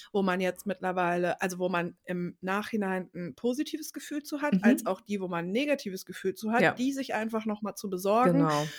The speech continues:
Speaker 1: und zu konsumieren und zu gucken, wie fühlt sich das denn an?
Speaker 2: Ja.
Speaker 1: Wir haben zum Beispiel vorgestern eine gemischte Tüte geholt.
Speaker 2: Ah, geil.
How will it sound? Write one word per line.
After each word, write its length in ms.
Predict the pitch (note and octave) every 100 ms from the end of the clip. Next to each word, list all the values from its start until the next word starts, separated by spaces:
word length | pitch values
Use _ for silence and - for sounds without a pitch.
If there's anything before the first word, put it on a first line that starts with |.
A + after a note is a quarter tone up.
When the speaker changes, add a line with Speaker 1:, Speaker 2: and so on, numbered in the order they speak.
| - -
Speaker 1:
und 180 | G#3 G#3+
zu 120 | A3
konsumieren 840 | - G#3 G3+ G3+ A3+ C4+ C#4+ D4+
und 200 | - G#3
zu 120 | -
gucken, 440 | G#3+ - A#3 A3 G#3+
wie 140 | G#3+
fühlt 260 | G#3 G#3+ G#3
sich 160 | F#3
das 200 | - F3+
denn 180 | - F3+
an? 220 | C#3 D#3+ E3+
Speaker 2:
Ja. 160 | F#3+ - -
Speaker 1:
Wir 120 | G#3
haben 160 | A#3+
zum 160 | A#3 A#3+
Beispiel 520 | G#3+ G#3+ - G#3+ G#3+
vorgestern 720 | G3+ - - A#3+ A3+ G#3+ F#3+
eine 100 | F#3+
gemischte 400 | F#3+ G3 G3 F#3+
Tüte 320 | - G#3 F3
geholt. 340 | - - - D#3
Speaker 2:
Ah, 100 | E3+
geil. 600 | E3 D#3+ C#3+ G2+ G2+ D#3+